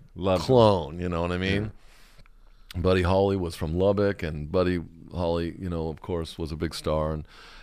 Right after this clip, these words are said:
Speaker 2: and so, you know, he and his brother, uh, had a band called
Speaker 1: You, but sorry to interrupt, but you have a vibe to me like this kinda old school singer songwriter,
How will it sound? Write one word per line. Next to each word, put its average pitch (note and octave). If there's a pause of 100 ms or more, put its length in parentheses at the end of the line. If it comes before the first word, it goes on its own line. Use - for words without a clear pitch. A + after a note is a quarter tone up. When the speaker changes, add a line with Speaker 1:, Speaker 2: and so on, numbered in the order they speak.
Speaker 2:
and D3+
so, D#3+
you F#3
know, D#3+
he C#3+
and E3+
his C#3
brother, B2 (100)
uh, A2
had A2
a -
band G2+
called F3
Speaker 1:
You, A#2
but A2
sorry C#3+
to A#2
interrupt, A#2
but A2
you E3+
have E3+
a A2
vibe G2
to G2+
me F2+
like E2 (420)
this G2+
kinda F2+
old F2
school E2+
singer E2
songwriter, E2